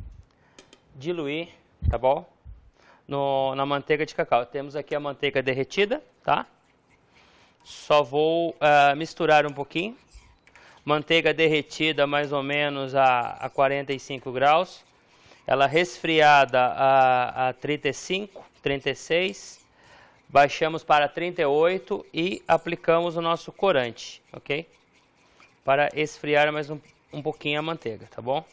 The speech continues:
Olha, é uma cor forte, ó, nítida. É, lembrando que disse a três a quatro gramas, sobre duzentos, duzentos e cinquenta de manteiga,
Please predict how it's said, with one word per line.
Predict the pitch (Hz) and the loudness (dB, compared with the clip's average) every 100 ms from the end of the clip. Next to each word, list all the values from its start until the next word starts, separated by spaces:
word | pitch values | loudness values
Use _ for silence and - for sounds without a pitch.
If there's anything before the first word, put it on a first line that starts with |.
| _ - - | _ -12 -8
Olha, | 107 - _ _ _ _ _ _ _ | -8 -10 _ _ _ _ _ _ _
é | 131 | -4
uma | 147 | -4
cor | 143 156 160 | -2 -2 -4
forte, | - 147 131 - 113 | 0 2 2 -4 -12
ó, | |
nítida. | 117 120 - 143 - - - _ _ _ - - _ | -8 -10 -10 -14 -14 -14 -20 _ _ _ -20 -20 _
É, | - 143 147 | 2 4 4
lembrando | 147 185 180 202 208 | 4 0 2 2 2
que | 202 156 120 - _ _ | -2 -2 -4 -8 _ _
disse | 107 123 139 - | -20 -16 -6 -6
a | |
três | - 175 180 170 | -2 2 4 2
a | 165 | 4
quatro | 165 156 151 | 4 4 0
gramas, | 139 151 180 196 196 - - | 2 4 4 0 -6 -8 -18
sobre | - 160 151 151 | -6 -4 -2 -4
duzentos, | 139 - 143 131 151 156 139 | -6 -6 -6 -2 -2 -2 -6
duzentos | 147 143 | -8 -8
e | |
cinquenta | 147 139 143 135 | -6 -4 -4 -4
de | 143 | -4
manteiga, | 143 135 160 180 190 208 | -4 -2 2 2 2 -4